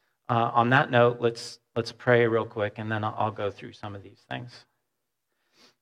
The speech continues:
Father God, we just invite you here this morning. Uh, thank you and praise you for who you are and what we know about you. We thank you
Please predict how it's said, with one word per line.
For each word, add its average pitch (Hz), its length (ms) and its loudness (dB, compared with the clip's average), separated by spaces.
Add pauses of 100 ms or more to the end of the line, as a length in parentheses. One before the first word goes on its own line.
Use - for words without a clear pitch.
(1040)
Father 127 200 8
God, 113 280 2
we 117 100 -4
just 123 220 -6
invite 113 500 -2
you 117 380 -8 (680)
here 117 220 2
this 117 240 -12
morning. 113 420 -6 (960)
Uh, 110 260 0 (880)
thank 120 280 -2
you 127 100 -4
and 117 100 -4
praise 113 360 0
you 110 120 -10
for - 220 -20 (140)
who 117 80 4
you 117 260 -2
are 110 340 2
and 113 160 -10
what 117 160 -4
we 107 100 -14
know 107 200 -8
about 104 420 -4
you. 110 120 -18
We 110 80 -20
thank 107 300 -10
you 120 120 -14